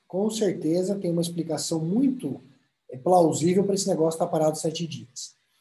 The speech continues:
Oito horas, sete horas, seis horas. Por que crítico? Porque meu S L A, meu acordo com o cliente, é de quatro horas úteis. O Evoluto administra isso.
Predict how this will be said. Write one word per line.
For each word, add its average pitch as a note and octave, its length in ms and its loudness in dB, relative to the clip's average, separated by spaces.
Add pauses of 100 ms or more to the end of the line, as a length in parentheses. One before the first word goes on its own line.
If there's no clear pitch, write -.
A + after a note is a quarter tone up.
(420)
Oito A#3 640 8 (140)
horas, F#3+ 440 6
sete G3 760 2
horas, E3+ 380 4
seis F#3 520 -2
horas. D#3+ 220 2
Por - 180 -4
que C#4+ 280 -2
crítico? - 640 -6 (440)
Porque F#3 280 0
meu A3 180 6
S G#3+ 400 2
L E3+ 300 2
A, E3+ 240 -2
meu D#3+ 260 0
acordo G3 580 -2
com E3 160 -4
o D#3+ 60 -8
cliente, F#3 460 -4
é F#3 60 -2
de F#3 120 -8 (100)
quatro A#3 460 -2
horas G#3+ 300 0
úteis. - 520 -8 (240)
O E3 80 2
Evoluto F3+ 440 6
administra B3+ 680 6
isso. A3 420 0